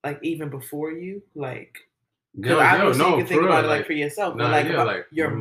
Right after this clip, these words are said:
Speaker 1: mother, your father,
Speaker 2: no, no,
Speaker 1: your
Speaker 2: it's
Speaker 1: mother's
Speaker 2: what's
Speaker 1: mother, your
Speaker 2: interesting with
Speaker 1: father's
Speaker 2: me,
Speaker 1: father.
Speaker 2: it's, like, similar to, like, the, the, um, actual movie, The Butterfly Effect. Like,
Speaker 1: Yeah.
Speaker 2: when my mother gave birth,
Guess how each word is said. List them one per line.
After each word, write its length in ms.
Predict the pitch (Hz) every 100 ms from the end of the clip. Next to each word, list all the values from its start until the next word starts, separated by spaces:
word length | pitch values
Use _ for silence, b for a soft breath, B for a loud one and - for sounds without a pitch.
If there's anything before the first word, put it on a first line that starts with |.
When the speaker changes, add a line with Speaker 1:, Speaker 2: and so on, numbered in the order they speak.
| 160
Speaker 1:
mother, 480 | 165 156 175 185
your 160 | 180 143
father, 580 | - 156 156 165 170 170
Speaker 2:
no, 240 | 143 151
no, 140 | 139 147
Speaker 1:
your 100 | 120
Speaker 2:
it's 80 | 107
Speaker 1:
mother's 140 | 117
Speaker 2:
what's 180 | 120 -
Speaker 1:
mother, 280 | 190 190 196
your 160 | 170 139
Speaker 2:
interesting 20 |
with 40 | 127
Speaker 1:
father's 340 | 120 127 135
Speaker 2:
me, 40 | 117
Speaker 1:
father. 320 | 165 170 170
Speaker 2:
it's, 260 | 113 117 -
like, 260 | 107 92
similar 380 | - 117 113 110 101
to, 60 | 110
like, 280 | 101 90 -
the, 220 | 92 87 _ _ _ _ _ _ _ _ 90 87
the, 300 | 90 87 82
um, 460 | 82 82 80 78 _ _ _ _ _ -
actual 300 | 98 95 98
movie, 260 | 95 92 87
The 80 | 82
Butterfly 440 | 98 120 120 -
Effect. 340 | 156 - 82 _
Like, 180 | 170 165
Speaker 1:
Yeah. 240 | 160 143 147 _ _ _ _ _
Speaker 2:
when 180 | 90 87
my 160 | 87
mother 600 | 87 95 101 92 90 87 _ _ _ -
gave 340 | 92 90 -
birth, 340 | 95 101 98